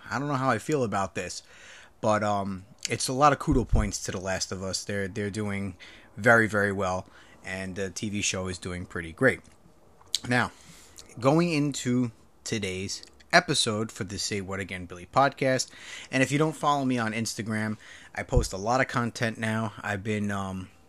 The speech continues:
blessed with getting four thousand six hundred something followers. Um, to, to, like, as I'm recording, I just checked, and, uh, it's been a s-, really steady uptick in the last few weeks, and also presently pleased with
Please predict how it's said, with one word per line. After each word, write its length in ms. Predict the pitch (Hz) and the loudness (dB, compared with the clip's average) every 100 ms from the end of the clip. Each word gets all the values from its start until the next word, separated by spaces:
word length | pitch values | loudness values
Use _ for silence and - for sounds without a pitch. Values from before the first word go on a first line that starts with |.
| - - | -18 -2
blessed 400 | - 185 - 123 | 6 8 6 2
with 220 | 110 - | -2 0
getting 580 | 120 120 113 107 101 92 | 2 4 2 0 -4 -10
four 360 | - - 143 175 | -18 -6 0 0
thousand 540 | 170 156 151 147 120 | 2 4 4 2 -2
six 240 | - 147 - | -4 -4 -2
hundred 380 | 131 123 123 - | -2 0 -4 -6
something 600 | - 131 131 117 107 98 - - | -4 -2 -2 -2 -4 -6 -12 -14
followers. 760 | - 107 131 101 80 - - - - - - - - | 0 4 4 2 -6 -8 -8 -10 -20 -20 -18 -12 -6
Um, 440 | 98 95 92 - - - - | -4 -4 -6 -10 -16 -20 -6
to, 120 | - | -4
to, 400 | 104 - 113 101 - - - - 127 | -2 0 -2 -2 -8 -18 -20 -6 0
like, 200 | 117 101 | 0 2
as 240 | 117 123 | 0 2
I'm 140 | 117 | 0
recording, 480 | 104 92 127 113 95 | -4 -2 0 0 -2
I 100 | 95 | -6
just 260 | 104 107 - | -6 -6 -2
checked, 320 | 120 101 - | 0 -2 -4
and, 240 | 98 92 | -12 -10
uh, 140 | 90 90 | -10 -10
it's 160 | 95 - | -12 -8
been 200 | 127 110 | -4 -4
a 200 | 90 90 - - - - | -6 -10 -16 -20 -20 -6
s-, 260 | - - 131 | 0 0 4
really 300 | 160 165 107 | 4 6 4
steady 380 | - 135 117 - | 2 2 2 2
uptick 720 | 127 - - 98 - - - | -2 0 -2 -2 -4 -14 -14
in 140 | 120 104 | -8 -4
the 80 | |
last 260 | 104 104 - | 0 0 -2
few 160 | 110 101 | -4 -4
weeks, 360 | 104 104 - | -4 -4 -6
and 260 | 107 101 104 - | -6 -6 -6 0
also 500 | 135 - 117 110 110 - _ _ | 0 2 0 -2 -4 -16 _ _
presently 400 | 139 117 113 101 | 4 4 2 -6
pleased 360 | - 139 120 - | -4 -2 -2 -4
with 160 | 98 | -8